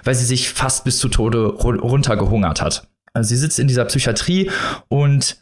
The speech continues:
hat auch wirklich nicht so wirklich den Anschluss, also weder an die anderen Kinder, selbst als die kritische Phase vorbei ist und sie mit den anderen Kindern was zusammen machen darf und auf, äh, in diesen ganzen Klinikalltag hineinkommt, hat sie wenig Anschluss.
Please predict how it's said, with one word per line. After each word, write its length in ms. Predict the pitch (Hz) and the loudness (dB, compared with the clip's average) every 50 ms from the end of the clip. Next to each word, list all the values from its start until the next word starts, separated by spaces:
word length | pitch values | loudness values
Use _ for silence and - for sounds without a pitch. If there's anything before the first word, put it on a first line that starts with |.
| - | -8
hat 220 | - - 147 143 - | -4 -2 -2 -2 -2
auch 160 | 135 120 123 | -2 -2 -2
wirklich 280 | 139 131 131 127 - | -2 0 -2 -2 0
nicht 220 | - 135 135 131 - | 0 0 0 0 0
so 160 | - 127 117 | 0 0 0
wirklich 260 | 120 127 - 120 113 | 0 -2 -2 -2 -2
den 140 | - - 117 | -2 -2 -2
Anschluss, 500 | 113 113 123 120 - - - 101 98 - | 0 0 0 0 0 0 -2 -2 -2 -2
also 220 | - 107 90 107 110 | -2 -2 0 0 0
weder 300 | 104 104 127 127 127 110 | 0 0 0 2 2 2
an 60 | 110 | 2
die 100 | 117 - | 2 2
anderen 180 | 123 123 120 123 | 2 2 2 0
Kinder, 320 | - 165 156 156 143 131 | 2 0 0 2 2 2
selbst 240 | 117 120 123 123 - | 0 0 0 0 -2
als 140 | 123 120 - | -2 -2 -2
die 180 | 113 120 120 | -2 -2 -2
kritische 420 | - - - 151 131 139 - 135 123 | -2 -2 -2 0 0 0 0 -2 -2
Phase 260 | - 131 135 135 123 | 0 0 0 0 -2
vorbei 320 | 110 107 110 127 131 143 151 | -2 0 0 2 2 2 2
ist 160 | 147 - - | 0 0 0
und 100 | 117 110 | -2 0
sie 120 | - 117 | 0 0
mit 200 | 113 117 117 104 | 0 0 0 0
den 80 | - 107 | 0 0
anderen 280 | - 123 131 127 120 | 0 2 2 0 0
Kindern 360 | 107 - 131 127 120 117 113 - - - - - - - - - - | 0 0 0 2 2 2 0 -2 -4 -6 -6 -6 -6 -8 -8 -6 -4
was 180 | 120 120 - | -2 -2 -2
zusammen 500 | - 123 120 139 156 165 165 156 - - - | -2 0 0 2 2 4 4 2 2 0 0
machen 240 | 139 135 135 147 143 | 0 0 2 2 2
darf 240 | 131 131 131 131 - | 2 2 2 0 0
und 160 | - 117 101 | 0 0 0
auf, 260 | - 110 - - - - | 0 -2 -2 -4 -4 -2
äh, 240 | - 123 113 107 98 | -2 0 0 0 0
in 120 | - 113 | 0 0
diesen 180 | 113 113 117 113 | 0 0 0 0
ganzen 360 | 117 117 - - 123 113 104 | 0 0 0 0 0 0 0
Klinikalltag 760 | - - 147 170 175 170 - - 127 127 127 - 127 123 123 | 0 0 2 2 2 2 0 0 0 0 0 0 -2 -2 -2
hineinkommt, 600 | - - 120 127 165 175 165 - 147 135 131 - | -2 0 0 2 2 2 2 2 0 0 0 0
hat 100 | 131 123 | -2 -2
sie 160 | - 135 117 | -2 -2 0
wenig 380 | 117 135 160 151 139 127 - - - - - - _ | 0 2 2 2 0 0 -2 -6 -8 -12 -12 -10 _
Anschluss. 540 | - 143 180 214 - - 180 175 175 170 - | -2 0 0 0 0 2 0 0 0 0 -2